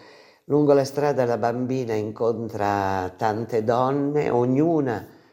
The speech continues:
le insegna la sua particolare passione nelle diverse accezioni della parola, da quella più frivola a quella più profonda.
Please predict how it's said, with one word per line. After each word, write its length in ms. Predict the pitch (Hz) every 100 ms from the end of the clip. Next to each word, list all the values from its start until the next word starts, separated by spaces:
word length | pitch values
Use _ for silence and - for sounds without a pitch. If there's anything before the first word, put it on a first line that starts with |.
| -
le 120 | 127
insegna 500 | 127 123 131 120 117
la 120 | 110
sua 220 | 110 117
particolare 720 | 110 107 - 104 113 107 107 107
passione 760 | 104 - - 120 120 123 123
nelle 320 | 113 110 104 98
diverse 800 | 104 98 98 92 - - 85 -
accezioni 640 | - 98 - 104 95 101
della 240 | 90 90
parola, 360 | 90 104 113 113
da 140 | 98 95
quella 320 | 98 92 85 - - - - _
più 160 | 120
frivola 680 | - 120 123 104 101 95 92
a 80 | 90
quella 280 | 107 95 92
più 220 | 101 90
profonda. 720 | 113 117 139 139 156 160 165